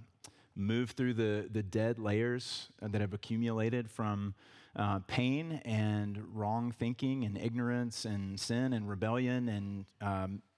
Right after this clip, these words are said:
uh, the effects of rebellion and our shame and, and guilt and all these different things, Lord. Uh, all of this, Lord, you are powerful. You are the one who can break through all of this and, uh, make us new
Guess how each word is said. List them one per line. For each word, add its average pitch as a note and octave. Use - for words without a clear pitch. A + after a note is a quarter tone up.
uh, F#2+
the G#2
effects A2
of A2+
rebellion A#2+
and G#2+
our G2+
shame A2+
and, G2+
and G2
guilt A2
and G#2+
all A2+
these A#2
different A2+
things, G2
Lord. G2
Uh, G#2
all B2+
of A#2
this, A2
Lord, G#2+
you A#2
are A2+
powerful. G2+
You A2+
are B2
the A2+
one A2
who A2+
can G#2+
break G#2
through A2+
all A2
of G#2
this F#2
and, G2+
uh, G2
make G2
us G#2
new G2